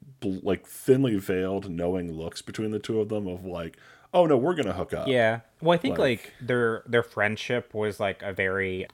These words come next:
Speaker 2: I think their relationship was, like, very loving and, like,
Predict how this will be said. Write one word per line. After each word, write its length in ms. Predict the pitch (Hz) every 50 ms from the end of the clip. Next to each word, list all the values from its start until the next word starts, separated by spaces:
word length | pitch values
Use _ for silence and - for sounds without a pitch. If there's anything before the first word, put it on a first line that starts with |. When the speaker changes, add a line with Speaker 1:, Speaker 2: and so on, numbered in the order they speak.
| _ _
Speaker 2:
I 80 | - 113
think 280 | 104 131 131 120 - -
their 120 | 123 117
relationship 720 | 110 104 98 98 92 - 104 95 - - 101 98 - -
was, 260 | 95 95 92 95 90
like, 220 | - 95 92 - -
very 240 | 101 98 98 92
loving 500 | 92 92 95 95 92 92 98 98 98 95 -
and, 320 | - 98 98 95 95 95
like, 180 | 92 90 90